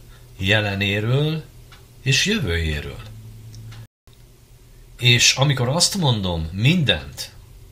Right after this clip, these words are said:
akkor ez szó szerint értendő. Vladimir Megre egyszerű kereskedő volt, aki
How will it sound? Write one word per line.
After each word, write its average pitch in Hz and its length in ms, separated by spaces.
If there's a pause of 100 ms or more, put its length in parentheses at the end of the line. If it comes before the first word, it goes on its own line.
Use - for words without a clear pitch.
(260)
akkor 98 400
ez 156 460 (280)
szó - 320
szerint 90 420
értendő. 80 600 (1600)
Vladimir 139 640
Megre 135 460
egyszerű 127 440
kereskedő 92 640
volt, 143 340
aki 110 540